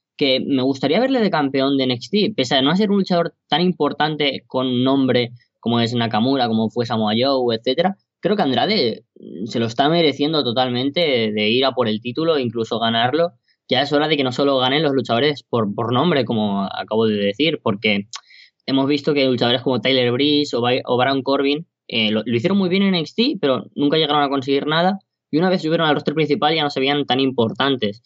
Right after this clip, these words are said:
Entonces yo creo que, por ejemplo, Andrade Cien Almas podría sufrir este caso, pero si antes ya se le vendiera con la marca de ex campeón de N X T, todo, mm, se revalor-,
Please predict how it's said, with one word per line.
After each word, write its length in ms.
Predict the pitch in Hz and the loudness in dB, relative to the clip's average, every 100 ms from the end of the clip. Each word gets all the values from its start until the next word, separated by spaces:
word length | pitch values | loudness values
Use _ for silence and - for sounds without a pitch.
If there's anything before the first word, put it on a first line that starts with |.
| _ _ - | _ _ -6
Entonces 240 | 135 151 | -2 0
yo 80 | 147 | 2
creo 140 | 151 | 2
que, 60 | 139 | 0
por 100 | 123 | 0
ejemplo, 340 | 127 127 139 | 0 0 2
Andrade 320 | 135 120 127 143 | 0 2 0 0
Cien 140 | 135 | -2
Almas 260 | 135 147 - | -2 -4 -4
podría 260 | 127 123 | -2 0
sufrir 520 | 123 139 135 131 127 - | 0 0 0 0 0 -6
este 240 | 127 139 | -6 -4
caso, 380 | 123 131 120 - _ _ | 0 0 -2 -6 _ _
pero 120 | 147 | -4
si 120 | 139 147 | 0 0
antes 280 | 202 214 | 2 0
ya 180 | 185 175 | 0 0
se 120 | 160 147 | -2 -2
le 80 | |
vendiera 380 | 143 143 147 139 | 0 0 0 0
con 560 | 127 131 127 123 117 117 _ _ | 0 -2 0 -2 -4 -8 _ _
la 100 | 123 | -2
marca 300 | 127 127 131 | 0 0 0
de 260 | 120 110 - | 0 0 -2
ex 200 | 131 127 | -10 -8
campeón 480 | - 131 123 127 131 | -4 -2 2 0 2
de 100 | 131 | 0
N 120 | 123 | 0
X 160 | 120 - | -2 -4
T, 220 | 135 139 - - - - | -4 -4 -8 -16 -14 -4
todo, 380 | 190 190 - - | 0 0 -2 -6
mm, 300 | 151 147 143 | -2 0 0
se 180 | 139 143 | 0 0
revalor-, 500 | 131 131 135 131 131 | 0 0 0 0 -2